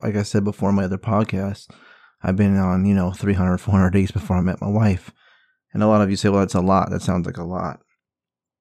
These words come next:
And it's because at the bottom of the pyramid is wide. That pool of people,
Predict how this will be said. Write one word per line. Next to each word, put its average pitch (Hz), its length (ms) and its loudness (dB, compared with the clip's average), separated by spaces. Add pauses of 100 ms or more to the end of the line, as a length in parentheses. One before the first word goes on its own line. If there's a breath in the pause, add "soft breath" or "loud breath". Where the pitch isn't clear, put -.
(440)
And 107 500 0 (460 soft breath)
it's 120 140 0
because 123 260 4
at 113 80 2
the - 80 2
bottom 110 420 4
of 101 80 4
the 98 80 -2
pyramid 107 760 0
is 104 200 -2
wide. 90 440 0
That 110 180 -2
pool 120 200 0
of 98 140 -6
people, 131 460 0